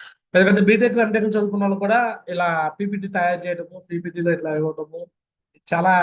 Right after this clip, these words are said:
కొత్తగా ఉండేది ఎవరికైనా. మరి సుధాకర్ సార్, ఇది ఫస్ట్ టైమ్ టైగర్ నువ్వు ఇట్లా చెప్పడం?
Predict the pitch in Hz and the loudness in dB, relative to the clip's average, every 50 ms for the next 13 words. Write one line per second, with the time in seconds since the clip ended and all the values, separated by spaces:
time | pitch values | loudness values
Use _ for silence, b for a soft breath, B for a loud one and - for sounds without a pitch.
0 | 165 147 143 - - _ - _ _ - 170 165 - 196 190 202 190 185 175 170 | 2 -2 -4 -8 -14 _ -20 _ _ -10 -8 -4 -2 0 2 2 0 0 -2 -2
1 | 165 165 160 156 147 160 156 160 185 - _ _ _ _ _ _ _ _ _ _ | -4 -4 -2 -2 -4 -4 -4 -6 -8 -10 _ _ _ _ _ _ _ _ _ _
2 | - 156 156 156 180 175 185 190 185 185 196 185 175 175 180 - - - - - | -12 -12 -10 -6 -4 -2 -2 -2 -2 -2 -2 -2 -2 -2 -4 -8 -12 -14 -18 -18
3 | - 175 180 185 175 180 190 190 - 233 233 226 208 208 196 180 202 214 208 202 | -16 -12 -10 -6 -2 0 0 2 2 2 2 4 4 2 2 2 2 0 0 0
4 | 190 175 180 175 175 170 175 185 233 | -2 0 0 -2 -2 0 -2 -2 -4